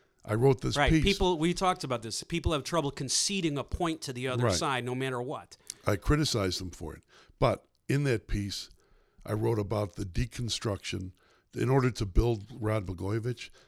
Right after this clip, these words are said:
Speaker 1: they had to deconstruct Danny Rostenkowski.
Speaker 2: Wow.
Speaker 1: And Eric Holder took him down on the s-, on the stamps, and Billy Daley became the clout in Washington, and,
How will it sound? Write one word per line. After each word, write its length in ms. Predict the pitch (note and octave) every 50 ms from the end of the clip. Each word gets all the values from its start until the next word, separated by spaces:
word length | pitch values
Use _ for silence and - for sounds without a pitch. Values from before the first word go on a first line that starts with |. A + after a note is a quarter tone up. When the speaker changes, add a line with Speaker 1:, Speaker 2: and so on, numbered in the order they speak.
| _ _ -
Speaker 1:
they 80 | G#2+
had 180 | G#2+ G#2+ G#2 G2+
to 60 | -
deconstruct 800 | - E2 - - - - - G2+ F#2 F#2 - - - F#2 F2 E2 - _ _
Danny 260 | G2 G2 G2 G2 F2+
Rostenkowski. 920 | F2 F2 F2 D#2+ - - - D#2+ D#2+ - - D#2+ E2 - - - - - _ -
Speaker 2:
Wow. 220 | A2 A2+ A2+ G#2+ - - - - - - - _ _ -
Speaker 1:
And 320 | - A2 G#2+ G#2+ G#2 G2 -
Eric 280 | - A#2+ B2 C3 -
Holder 440 | - - A#2 A#2+ B2 A#2 C3 C3 B2+ - _ _ - _ -
took 200 | - B2 G#2+ -
him 120 | A#2 G#2+
down 320 | F#2 G2+ G2 G#2 A2 G#2+ A2
on 100 | G#2+ G2+
the 80 | G2
s-, 180 | F#2 - - - - -
on 180 | - G#2+ G2+ G2
the 80 | F#2+
stamps, 600 | F2+ - - - F#2+ F#2+ F#2+ F#2 F#2 - - - - - - - - - - - - _ _ _
and 400 | - G#2 G#2 G#2 G2+ G2 F#2+ F2
Billy 320 | A2+ A2 A2+ A#2+ B2 B2
Daley 580 | A2+ A2 - G#2+ G#2+ A2 G#2+ G#2 A2 A2 G2+ F#2+ - - - - _
became 380 | - G#2+ F#2+ - - G#2+ G#2 G2+
the 80 | G2+
clout 420 | F#2 - - - G#2+ G2+ G#2 G#2 - -
in 180 | G#2 G2 F#2+ F2+
Washington, 760 | F2+ F#2 F#2 F#2 - - F2+ E2+ F2 - - E2+ F2 F2+ F2+ _ _ _ _ _ _ _ _ _ _ -
and, 580 | - G#2+ G#2+ G#2+ G#2 G#2 G#2 G2+ F#2+ - -